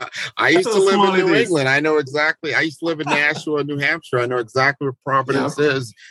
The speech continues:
Speaker 1: You got all those little states all,
Speaker 2: Right.
Speaker 1: you know, together, whether you're Massachusetts, New England, Vermont, all of that. Yeah.
Speaker 2: Right. So that was the second big pivot in my life. The, I left Jamaica. I went to school upstate. I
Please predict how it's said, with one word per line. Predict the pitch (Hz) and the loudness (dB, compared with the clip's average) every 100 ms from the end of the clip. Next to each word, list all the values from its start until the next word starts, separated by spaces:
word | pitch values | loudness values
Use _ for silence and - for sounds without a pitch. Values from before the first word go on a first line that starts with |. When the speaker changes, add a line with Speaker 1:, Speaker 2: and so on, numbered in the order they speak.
| - _ - | -20 _ -4
Speaker 1:
You | 120 | 2
got | 117 | 4
all | 127 | 4
those | 139 123 | 2 0
little | 143 147 143 127 - _ | 0 0 0 -4 -10 _
states | - - 156 131 113 - - | -16 0 2 2 0 -8 -2
all, | 117 123 123 117 113 | 0 2 0 -2 -6
Speaker 2:
Right. | 143 | -6
Speaker 1:
you | 120 | -4
know, | 110 | -6
together, | - - 139 160 120 | -8 -2 0 2 0
whether | 110 110 | 0 -4
you're | 104 | -2
Massachusetts, | 113 117 147 - 113 117 107 | -2 -2 -4 -4 -4 -8 -14
New | - 101 | -10 -4
England, | 120 127 127 123 110 92 | -2 0 -2 -4 -4 -8
Vermont, | 98 107 131 127 123 113 - _ _ _ _ _ | -6 0 0 2 0 -4 -10 _ _ _ _ _
all | 117 127 | 0 2
of | 107 | 2
that. | 87 80 71 _ | -4 -8 -14 _
Yeah. | 104 98 - | -10 -10 -6
Speaker 2:
Right. | 196 202 - | -4 -4 -8
So | - 208 | 0 2
that | 202 233 | 4 2
was | 226 | 0
the | 220 | 0
second | 226 202 185 165 | -2 0 0 2
big | 170 156 | 0 -2
pivot | 165 165 | -2 -2
in | 165 | 0
my | 151 143 | 0 0
life. | 226 208 - - | -2 -6 -10 -6
The, | 135 135 | -4 0
I | 127 | 0
left | 131 151 190 | 2 0 0
Jamaica. | 185 165 160 | -2 -2 0
I | 135 | 2
went | 131 135 | 2 -2
to | 156 | -8
school | - 139 123 | -6 -2 -2
upstate. | 120 - - 107 127 - _ _ _ _ - | -2 -6 -10 -6 -8 -10 _ _ _ _ -6
I | 123 113 | -2 -2